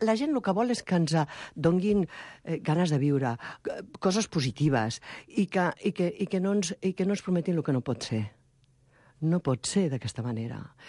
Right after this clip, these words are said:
I llavors, la, la, l'economia no existeix. I una empresa, tu que tens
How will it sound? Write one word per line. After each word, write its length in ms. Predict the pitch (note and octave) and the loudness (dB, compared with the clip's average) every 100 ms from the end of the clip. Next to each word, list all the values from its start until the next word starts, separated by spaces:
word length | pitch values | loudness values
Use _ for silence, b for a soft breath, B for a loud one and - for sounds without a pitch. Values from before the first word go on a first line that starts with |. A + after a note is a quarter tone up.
| B - | B 0
I 80 | D3 | 2
llavors, 320 | E3+ F#3+ - _ _ - - - | 2 0 -4 _ _ -20 -6 2
la, 160 | G3 - | 4 4
la, 200 | F3+ F3 | 2 2
l'economia 480 | - E3 F3+ F#3+ A#3 | 0 0 2 2 2
no 100 | F#3+ F#3 | 2 0
existeix. 320 | F3 G3+ G3 - b | 0 0 -2 -6 b
I 80 | G3+ | -2
una 160 | A3 A3+ | 2 2
empresa, 540 | F#3+ G3+ F#3+ D3+ D#3 G#3 _ _ _ _ | 2 2 2 0 -6 -8 _ _ _ _
tu 160 | - F3+ - | -2 -2 0
que 100 | C#3+ | 0
tens 300 | D#3+ D3+ | 0 0